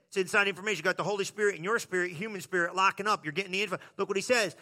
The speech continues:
"He speaks mis-, secret truths and hidden things." Oh, come on. That's what you need. I need to know stuff. You don't know nothing. We don't know enough. We see in part, but we don't know everything. But the Spirit searches out our spirit, and we understand through the Spirit the things of the Holy Ghost. See, how about,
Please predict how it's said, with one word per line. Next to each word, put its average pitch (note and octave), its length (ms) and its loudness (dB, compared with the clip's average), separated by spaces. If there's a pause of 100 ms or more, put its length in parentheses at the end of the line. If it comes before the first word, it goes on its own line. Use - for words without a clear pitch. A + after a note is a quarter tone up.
(140)
"He G#3 140 0
speaks F#3+ 340 -4
mis-, A3 280 -6
secret A#3 440 -2
truths B3 320 -4
and F#3 100 0
hidden G3 280 2
things." D3+ 280 -2
Oh, F3+ 220 8
come G3 180 2
on. F3 200 4
That's G3 180 2
what F#3 160 -10
you F#3 80 -4
need. F#3+ 360 0 (280)
I D#4+ 80 6
need C4+ 180 0
to A3+ 100 0
know D4 220 6
stuff. D#3+ 320 2 (140)
You F4+ 100 6
don't E4 180 4
know E4+ 180 8
nothing. A#3 380 6
We C#4+ 80 0
don't D#4+ 200 4
know E4 180 6
enough. G3+ 200 2
We E3 100 0
see B3 280 -2
in G3 140 -2
part, G#3+ 320 6
but E3 80 -10
we F#3+ 80 0
don't F#3+ 180 0
know G#3+ 140 2
everything. F3 320 0
But D#3+ 100 -6
the D#3+ 60 -8
Spirit G#3+ 340 -2
searches F3 320 -4
out F3+ 220 4
our A3+ 220 2
spirit, F3 380 -4
and F3 100 -6
we G3 100 0
understand F#3+ 480 -2
through F3 140 -6
the G3+ 220 4
Spirit F3 440 -6
the E3 60 -14
things G3 320 -6
of G3 200 2
the F3 80 0
Holy D#3+ 240 -2
Ghost. F#3 400 -2 (720)
See, - 420 -6
how G#3 120 6
about, A#3 280 6